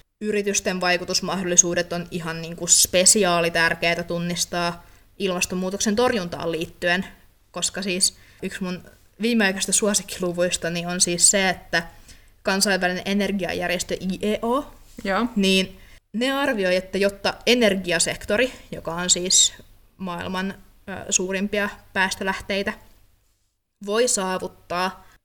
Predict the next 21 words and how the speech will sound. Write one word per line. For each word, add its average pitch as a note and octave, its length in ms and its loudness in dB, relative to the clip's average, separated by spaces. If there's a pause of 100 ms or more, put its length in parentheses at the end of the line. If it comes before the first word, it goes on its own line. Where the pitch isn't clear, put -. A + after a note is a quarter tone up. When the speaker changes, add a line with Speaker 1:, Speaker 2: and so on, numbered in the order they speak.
(120)
Speaker 1:
nettonollapäästöt F#3+ 1120 -2
vuoteen G3+ 320 2
kaksituhatta G3+ 560 0
viiskyt F#3+ 640 2
mennessä, E3+ 640 4
johon F3+ 240 -2
on F3 100 -6
kuitenkin F3 340 -2
vielä G3 100 2
tosi F#3+ 220 -2
Speaker 2:
Mm. F3 60 0
Speaker 1:
kauan, F3+ 440 4 (640)
niin G3 220 2
puhtaaseen G#3 840 2
energiaan F#3+ 720 2
tehtävien F3 640 0
investointien, F#3+ 1000 0 (360)
kuulostaapa F3 500 -6
nyt E3+ 160 -10 (180)
jotenkin F3 400 -8 (560)
viissiokieleltä, F3 880 -2